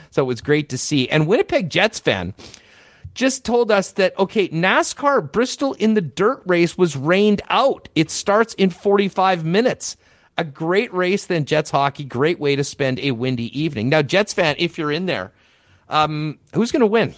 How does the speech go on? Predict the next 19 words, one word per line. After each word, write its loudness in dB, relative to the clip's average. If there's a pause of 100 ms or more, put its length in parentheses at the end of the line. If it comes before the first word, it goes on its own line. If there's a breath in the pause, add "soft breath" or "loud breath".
(160)
We've -2
still 2
got 2
forty-five 0
minutes. -4
We're 0
gonna 2
be 0
getting 2
to -2
some -4
cool, -2
uh, 0
cool -4
bet -2
lines -2
in -2
a -4
moment. -4